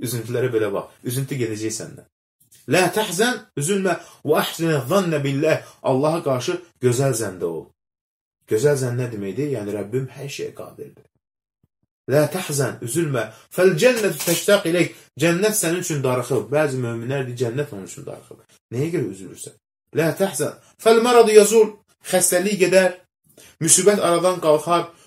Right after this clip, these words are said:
günahların bağışlanar, borcun ödənər,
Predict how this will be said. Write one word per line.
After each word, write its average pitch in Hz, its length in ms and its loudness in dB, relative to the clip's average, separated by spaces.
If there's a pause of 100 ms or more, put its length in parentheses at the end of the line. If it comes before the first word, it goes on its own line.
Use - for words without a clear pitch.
günahların 175 520 4
bağışlanar, 165 600 2 (440)
borcun 165 420 4
ödənər, 147 600 2